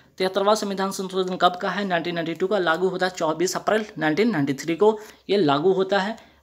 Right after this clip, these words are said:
वहीं बात करते हैं दो अक्टूबर उन्नीस सौ उनसठ, ये है क्या? तो राजस्थान का नागौर जिला से क्या होता है? त्रिस्तरीय पंचायती राज व्यवस्था लागू होती है। और किसकी, अ,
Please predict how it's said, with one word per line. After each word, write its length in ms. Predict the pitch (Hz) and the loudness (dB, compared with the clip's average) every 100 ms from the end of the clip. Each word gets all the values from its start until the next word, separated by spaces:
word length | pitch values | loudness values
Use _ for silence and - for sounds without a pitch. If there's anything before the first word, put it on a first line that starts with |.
| 185 | 0
वहीं 100 | 208 | 6
बात 180 | 220 | 6
करते 160 | 226 220 | 4 0
हैं 80 | 214 | 0
दो 100 | 214 | 0
अक्टूबर 260 | 214 220 | 0 2
उन्नीस 200 | 214 208 | 2 0
सौ 120 | 220 214 | -2 -4
उनसठ, 400 | 180 190 175 175 | -2 0 -2 -2
ये 100 | 170 | -2
है 160 | 190 | -2
क्या? 160 | 196 220 | 0 0
तो 100 | 214 | 4
राजस्थान 440 | 175 165 - 180 | 2 2 -2 -2
का 100 | 185 | 0
नागौर 320 | 180 160 180 | 0 2 4
जिला 240 | 185 190 196 | 4 4 4
से 200 | 240 220 - - | 0 -4 -8 0
क्या 120 | 180 | 4
होता 280 | 185 190 202 | 4 2 0
है? 60 | |
त्रिस्तरीय 960 | 208 190 196 - - _ 170 156 180 202 | 0 -2 -2 -6 -18 _ -12 -6 -2 0
पंचायती 480 | 208 170 165 160 180 | 0 -2 -2 0 4
राज 180 | 165 | 4
व्यवस्था 400 | 156 160 147 - | 4 0 0 0
लागू 260 | 175 160 185 | 0 2 2
होती 280 | 175 190 208 | 0 0 0
है। 60 | |
और 140 | 202 170 | 0 -2
किसकी, 320 | 185 185 | -4 0
अ, 60 | 233 | 0